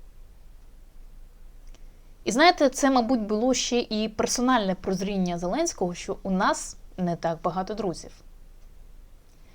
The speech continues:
Що у нас насправді є один дуже надійний, хоч і дуже вимогливий принциповий партнер.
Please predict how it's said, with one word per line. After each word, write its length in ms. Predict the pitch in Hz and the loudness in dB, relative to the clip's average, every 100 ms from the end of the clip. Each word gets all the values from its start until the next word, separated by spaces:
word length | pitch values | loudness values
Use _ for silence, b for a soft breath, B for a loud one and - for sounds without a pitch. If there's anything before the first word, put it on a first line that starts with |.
| b b b b b | b b b b b
Що 200 | - 220 | 0 2
у 60 | 208 | 6
нас 260 | 254 359 | 6 6
насправді 480 | 269 202 180 170 165 | 4 0 2 2 2
є 380 | 170 185 233 233 | 0 4 4 4
один 420 | 208 185 196 262 247 | 2 0 0 0 2
дуже 260 | 240 240 | 2 2
надійний, 480 | 185 175 202 277 254 | 2 0 2 2 2
хоч 260 | - 240 254 | 2 2 2
і 40 | |
дуже 320 | 202 302 277 | 6 6 6
вимогливий 840 | 185 226 214 202 220 269 330 294 285 | 4 4 4 6 6 6 4 2 0
принциповий 580 | 226 190 185 214 208 | -2 -2 -4 -4 -4
партнер. 340 | 185 156 139 | -4 -6 -8